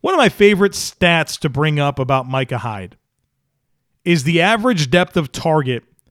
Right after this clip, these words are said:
that the Bills defense faced last year. Six point nine yards was the average depth of target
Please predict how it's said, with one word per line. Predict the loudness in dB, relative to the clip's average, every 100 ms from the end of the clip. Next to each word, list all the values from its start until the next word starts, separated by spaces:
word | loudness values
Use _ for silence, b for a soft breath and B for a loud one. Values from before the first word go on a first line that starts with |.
| _ _ _ _ _ -2
that | 2
the | 2
Bills | 4 4 4 2
defense | 4 4 4 0 -2 -6
faced | -2 -2 -2 -6 -16 -20 _ _ _ _ _ _
last | 0 0 0 -4
year. | -4
Six | -4 -4 -4 -6
point | -10 -2 0 0 -2
nine | -2 -2 -2 -4 -8 _ _ _
yards | -2 2 2 2 -4 -8 -10 _ _ _ _ _ _
was | -2 0
the | 0 -4 -2
average | -2 -2 -2 -4 -4 -8 -10 -4
depth | -2 -2 -6 _ -4
of | -4 -4
target | -2 0 0 -4 -8